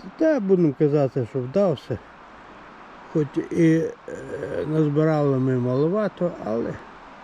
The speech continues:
все щось було. Ну, а вам бажаю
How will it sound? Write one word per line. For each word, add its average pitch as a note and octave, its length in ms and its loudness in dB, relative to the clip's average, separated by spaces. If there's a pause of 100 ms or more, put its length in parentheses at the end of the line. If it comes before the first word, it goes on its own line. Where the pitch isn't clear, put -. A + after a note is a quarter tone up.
(1300)
все A#3 300 4
щось - 420 0
було. C#3+ 600 0 (280)
Ну, G3+ 180 0
а C4 180 2
вам A#3+ 280 2
бажаю A3 540 2